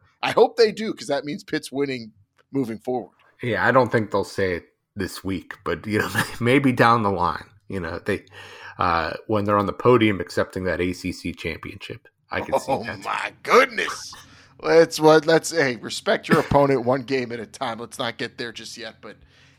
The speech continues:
Speaker 1: uh, th-, what is it, thirty-four percent chance to do that, according to P F F. We'll see, though. Hey, everyone,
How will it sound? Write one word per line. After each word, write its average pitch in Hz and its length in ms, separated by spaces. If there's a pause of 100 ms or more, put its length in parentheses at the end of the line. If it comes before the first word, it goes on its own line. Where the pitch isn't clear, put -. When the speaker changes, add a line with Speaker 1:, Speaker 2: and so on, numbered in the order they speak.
(180)
Speaker 1:
uh, - 40 (200)
th-, - 240
what 110 140
is 92 100
it, - 80
thirty-four 135 720
percent 113 580
chance - 440
to 104 100
do 95 200
that, - 380 (420)
according 95 320
to 92 80
P 95 300
F 101 200
F. - 260 (300)
We'll 156 180
see, 196 260
though. 143 340 (300)
Hey, 180 220
everyone, 139 500